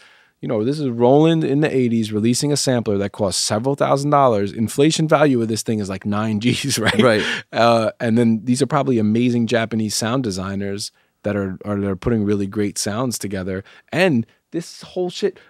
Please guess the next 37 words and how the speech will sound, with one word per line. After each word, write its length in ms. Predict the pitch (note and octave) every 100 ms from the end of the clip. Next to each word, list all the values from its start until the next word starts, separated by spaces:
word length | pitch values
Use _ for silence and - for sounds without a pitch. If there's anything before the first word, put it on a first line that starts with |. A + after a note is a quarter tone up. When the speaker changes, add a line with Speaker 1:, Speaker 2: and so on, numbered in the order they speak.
| -
Speaker 1:
we're 120 | D3+
looking 280 | E3+ F3+ E3+
at 140 | C#3+
seven 840 | - - D3 D3 D#3 D#3+ D#3+ E3 E3+ _ _
banks 400 | C3+ B2+ C3 -
of 100 | G#2+
sounds 400 | - B2 A#2+ G2
on 140 | F#2+
a 40 | F#2
single 640 | - B2 B2 B2+ A#2+ B2 -
s-, 260 | - - - _ _
n-, 140 | - A#2 - -
single 400 | - - C#3 C#3
density, 800 | B2+ B2+ B2 - A2+ A2 G#2 G#2 _ _ A#2
oh, 60 |
I'm 80 | A2+
sorry, 240 | A#2 G#2
double 320 | G2 A#2 A#2 A#2
density, 640 | A#2 A#2 A2+ G#2+ G#2 G2+
not 300 | G#2 A2 A#2
high 180 | A#2+ A2
density 400 | A2 G#2 G#2 G2+
floppy. 540 | - G#2+ G2+ - F#2+ - -
Speaker 2:
Yeah. 60 | F#2
Speaker 1:
So 60 |
there's, 120 | B2 C#3
like, 140 | C3+
seven 380 | - C#3 C#3 D3
twenty 420 | - C3+ C3 A#2 -
K 360 | - A2+ G#2 -
of 160 | G2+
samples, 680 | - G2+ G2 F2+ D#2+ E2 - _ _ _ _
but 140 | - F#2+
it's 140 | F2
an, 280 | F#2+ F#2+ F#2
it's 160 | G2+ F#2
a, 160 | F#2